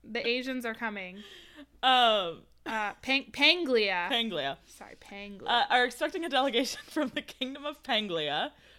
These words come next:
Speaker 2: which, <laughs> okay, in order to sign a treaty with the King of Panglia that has been signed every hundred years for the last six hundred years. <laughs> 'Cause that's how treaties
Speaker 1: But
Speaker 2: work,
Speaker 1: then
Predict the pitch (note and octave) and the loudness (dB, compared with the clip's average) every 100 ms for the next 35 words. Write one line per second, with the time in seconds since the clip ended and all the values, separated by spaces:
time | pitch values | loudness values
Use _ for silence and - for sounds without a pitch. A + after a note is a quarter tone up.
0 | _ _ _ _ _ - - G3+ - - | _ _ _ _ _ -8 -2 0 2 0
1 | - - - - _ _ _ - G3 F#3+ | 0 -6 -18 -20 _ _ _ -4 -2 0
2 | E3+ F#3 - - C4+ C4+ C#4 D4 D4 - | -2 -4 -12 -8 -4 -2 2 2 2 -4
3 | - B3+ B3+ - - - C#4 C#4+ D#4 D4 | -4 -4 -6 -10 -12 -4 -2 -2 -4 -8
4 | A3+ - C4+ A3 F3 G3+ A#3+ _ _ _ | -8 -6 -4 -4 -4 -6 -10 _ _ _
5 | - G3+ G3+ G#3+ D#4+ D4+ B3+ - G3+ F#3+ | -8 -6 -6 -4 -2 -2 -4 -2 -4 -2
6 | F3 F3 E3+ E3 F3 _ _ _ _ F3 | -2 0 0 -2 -6 _ _ _ _ -2
7 | G#3 F#3+ A3+ A3 C4 B3 - B3 C4 C4+ | 2 2 2 0 -2 -8 -2 0 0 -2
8 | - - C4 C#4+ D#4+ C4+ C#4 C#4 A3+ B3+ | -4 -2 -2 0 -4 -2 -4 -4 -6 -4
9 | G#3+ F3 F3+ - - G3+ G3+ G3+ A3 - | -2 -2 -4 -8 -10 -4 0 0 0 -6
10 | - - - A#3+ G3+ F#3 D#3+ C#3+ - A3+ | -8 -8 -6 -6 -4 -6 -6 -6 -6 -8
11 | - - - _ - F#3 - - _ - | -10 -20 -20 _ -16 -16 -18 -20 _ -14
12 | A#3 F#3+ A3 C4+ - G#3+ C#3 A3+ A#3 C#4 | -6 -2 0 -2 -2 -6 -6 -6 -4 -2
13 | C4+ | -4